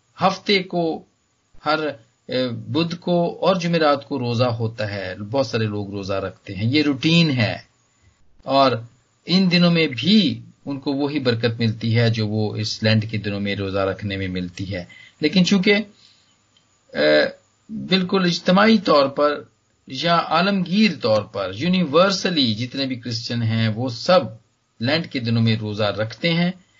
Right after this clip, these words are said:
तो खुदावंद को ये बात बहुत पसंद आती है, क्योंकि खुदावंद की दुल्हन जो कि आलमगीर कलीसिया ही है,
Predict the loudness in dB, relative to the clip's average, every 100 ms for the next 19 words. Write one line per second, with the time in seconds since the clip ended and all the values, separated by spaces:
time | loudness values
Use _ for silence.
0 | _ _ -10 -8 0 2 0 -2 0 2
1 | 2 2 0 -4 -6 -4 -4 -4 0 -2
2 | -2 -4 -2 -4 -10 _ _ _ -10 -6
3 | 0 0 0 -6 0 2 4 2 0 0
4 | 2 2 0 -4 -2 0 0 0 -2 -6
5 | -6 -6 -4 0 2 2 2 2 2 2
6 | 0